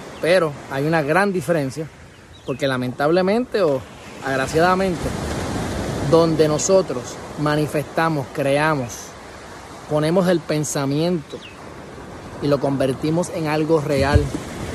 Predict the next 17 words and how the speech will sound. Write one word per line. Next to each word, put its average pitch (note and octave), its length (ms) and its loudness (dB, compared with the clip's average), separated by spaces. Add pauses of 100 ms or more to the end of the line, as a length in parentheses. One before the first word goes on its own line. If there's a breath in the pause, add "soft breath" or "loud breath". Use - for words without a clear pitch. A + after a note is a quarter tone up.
(640)
visible E3 440 4
y F3+ 60 4
palpable, E3 600 2 (640)
es C#3 80 -2
en D#3+ 120 4
el D3+ 120 2
presente. C3 720 -4 (1080)
Además C#3 340 2
de F3 140 6
eso, G3 180 2
podemos D#3+ 340 2
darle E3+ 280 4
la, D3 360 0 (180)
la C3+ 120 -6
definición C3+ 640 -2
a F3 60 0
presente E3+ 540 -2